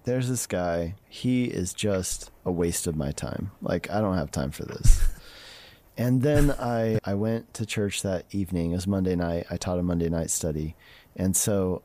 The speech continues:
I had this guy come to church, and he had been with me in the camp with this particular person. And I talked about how, you know,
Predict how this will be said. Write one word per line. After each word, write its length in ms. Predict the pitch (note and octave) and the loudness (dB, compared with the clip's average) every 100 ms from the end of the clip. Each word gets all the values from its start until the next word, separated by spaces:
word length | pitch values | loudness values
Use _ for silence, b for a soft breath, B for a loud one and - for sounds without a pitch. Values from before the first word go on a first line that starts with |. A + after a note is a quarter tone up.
| - | -10
I 80 | - | -8
had 220 | - G2+ | -4 -2
this 120 | F#2 | -2
guy 140 | - E2+ | -2 -4
come 160 | - | -2
to 80 | F#2 | -2
church, 420 | E2 F2+ F2 E2 E2+ | -2 -2 -2 -2 -4
and 80 | |
he 60 | F#2 | -2
had 100 | F2 | -2
been 160 | F2 F2 | -2 -2
with 200 | F#2+ - | -2 -2
me 140 | F#2 | 0
in 120 | E2+ | 0
the 100 | E2+ | 0
camp 480 | D#2 - D#2 D#2 D#2 - | -4 -4 -2 -2 -4 -10
with 180 | - E2 - | -8 -8 -6
this 220 | - E2 | -6 -4
particular 560 | - - F#2 F#2 E2+ D#2 | -6 -6 -6 -4 -4 -4
person. 500 | D#2 D2 - D#2+ E2 B B B B B | -4 -4 -4 -6 -8 B B B B B
And 80 | - | -2
I 100 | F#2+ | 0
talked 320 | F2+ G2 E2+ | 0 -2 -2
about 200 | F2 E2 | -4 -2
how, 200 | - F2 | -2 0
you 160 | D#2 E2 | 0 0
know, 240 | D#2 C#2 | -2 -4